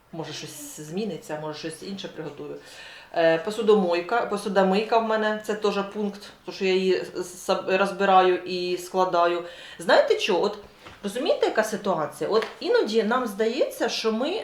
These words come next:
е, нічого за день не робимо, а день пролітає. А коли ви отак пишете собі списочок, ви понім-,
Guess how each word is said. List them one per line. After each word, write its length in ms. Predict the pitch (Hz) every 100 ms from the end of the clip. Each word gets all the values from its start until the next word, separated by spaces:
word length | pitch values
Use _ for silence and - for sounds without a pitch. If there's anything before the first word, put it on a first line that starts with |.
| -
е, 420 | 190 185 185 180
нічого 260 | 208 220 349
за 80 | 220
день 160 | 220
не 80 | 190
робимо, 320 | 156 139 139 -
а 80 |
день 200 | 156 254
пролітає. 560 | 359 196 175 170 151 - - _ - - -
А 100 | 202
коли 260 | 349 440
ви 80 | 403
отак 320 | 349 320 302
пишете 320 | 359 349 320 277
собі 220 | 254 262
списочок, 600 | - 381 427 175 - - - -
ви 160 | 214
понім-, 320 | 254 302 370